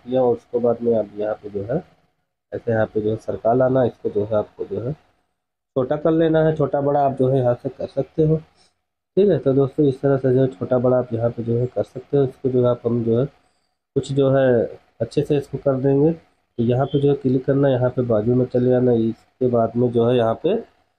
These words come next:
B पे जो है select करना है। B पे करने से क्या होता है उसका जो है बहुत अच्छे से हो जाता है।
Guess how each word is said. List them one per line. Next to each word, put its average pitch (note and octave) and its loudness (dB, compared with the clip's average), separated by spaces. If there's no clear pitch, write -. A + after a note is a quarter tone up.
B C3 2
पे D3+ 0
जो C#3+ 2
है C#3+ 2
select B2+ -2
करना C#3+ 2
है। C3 0
B C3+ 2
पे C#3+ -2
करने C#3 0
से C#3 0
क्या C#3+ 4
होता C#3 0
है B2+ 4
उसका B2 -2
जो B2+ 0
है B2+ 2
बहुत A2+ -4
अच्छे A#2 -2
से B2+ -2
हो B2+ 2
जाता B2 0
है। D#3 -4